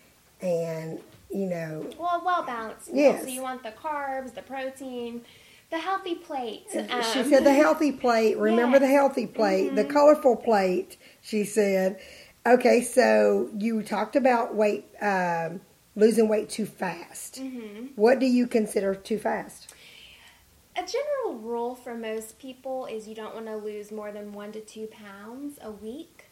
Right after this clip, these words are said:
Speaker 1: Okay.
Speaker 2: Now, that changes based on your body weight. Um,
Speaker 1: Okay.
Speaker 2: if you are morbidly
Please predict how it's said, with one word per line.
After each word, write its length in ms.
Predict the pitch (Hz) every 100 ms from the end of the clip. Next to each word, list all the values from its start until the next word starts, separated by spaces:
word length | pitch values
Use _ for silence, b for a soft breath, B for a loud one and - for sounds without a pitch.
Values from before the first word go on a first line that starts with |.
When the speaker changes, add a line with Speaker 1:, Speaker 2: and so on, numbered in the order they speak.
| -
Speaker 1:
Okay. 380 | 190 208 196 226 262
Speaker 2:
Now, 360 | 277 277 262 277
that 240 | 285 285
changes 560 | - 285 269 269 269 254
based 440 | - 226 240 -
on 180 | 214 208
your 120 | 208 202
body 400 | 196 185 185 180
weight. 300 | 180 - - - - B 233
Um, 140 | 208 202
Speaker 1:
Okay. 360 | 190 185 214
Speaker 2:
if 80 | 226
you 540 | 233 240 254 254 254 254 b b b b _ _ _ _ _ _ _ _ -
are 120 | 247
morbidly 640 | 247 226 226 233 226 220